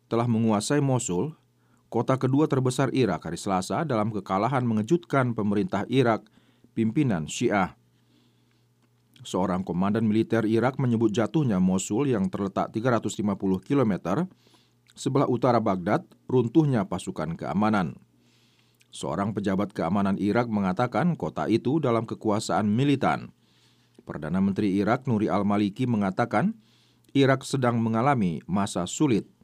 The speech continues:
Ia meminta parlemen untuk mengadakan sidang mendesak untuk menyatakan negara dalam keadaan darurat. Ketua Parlemen Irak, Osama Al-Nujaifi,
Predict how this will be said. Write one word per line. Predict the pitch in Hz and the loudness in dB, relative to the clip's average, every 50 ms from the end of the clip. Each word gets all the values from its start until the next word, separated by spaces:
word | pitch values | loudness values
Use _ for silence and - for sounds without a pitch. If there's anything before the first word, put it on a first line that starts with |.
| _ _ _ _ _ _ _ _ - | _ _ _ _ _ _ _ _ -8
Ia | 82 | -8
meminta | 76 80 73 76 90 98 101 98 - 117 117 123 | -6 -6 -4 -2 0 0 0 0 0 0 0 2
parlemen | 131 113 104 104 101 101 110 139 135 | 0 0 0 0 0 0 0 0 -2
untuk | 113 107 107 98 98 | -2 -2 0 0 0
mengadakan | 101 95 90 90 101 117 120 - 120 117 113 | 0 0 0 0 0 0 0 0 0 -2 -2
sidang | - - 170 160 135 135 123 123 | -4 -4 -4 0 0 0 0 2
mendesak | 120 110 107 95 87 - - 123 175 185 - _ _ _ _ _ _ _ _ _ - | 0 0 0 0 -2 0 -2 -2 -2 -4 -6 _ _ _ _ _ _ _ _ _ -4
untuk | 131 131 135 123 127 | -2 -2 0 0 0
menyatakan | 123 117 107 104 - 156 156 - 156 147 139 | 2 2 0 0 0 -2 -2 0 -2 0 0
negara | 131 127 123 110 104 92 | 0 2 2 2 2 0
dalam | 87 85 85 80 78 76 87 | 0 -2 -2 -4 -4 -4 -4
keadaan | - 87 78 80 85 90 87 92 | -6 -6 -6 -4 -2 -2 0 0
darurat. | 92 95 104 123 110 95 87 76 - - _ _ _ _ _ _ _ _ _ _ _ _ _ _ _ _ _ _ _ | 0 2 2 2 2 2 0 -2 -4 -8 _ _ _ _ _ _ _ _ _ _ _ _ _ _ _ _ _ _ _
Ketua | - 85 - - 87 92 101 95 | -12 -12 -8 -4 -2 -2 0 0
Parlemen | 113 110 104 104 90 98 98 98 | 0 0 0 0 0 0 0 2
Irak, | - 107 98 98 104 - - - | 0 0 2 2 0 -2 -2 -6
Osama | - 85 - - 107 101 101 107 101 95 - | -8 -8 -4 -2 0 0 2 2 0 -2 0
Al-Nujaifi, | - 95 104 101 95 98 98 95 92 95 90 92 87 - 107 123 165 180 - | 0 0 0 2 2 0 0 0 0 0 0 0 -2 -2 0 -2 -2 -2 -4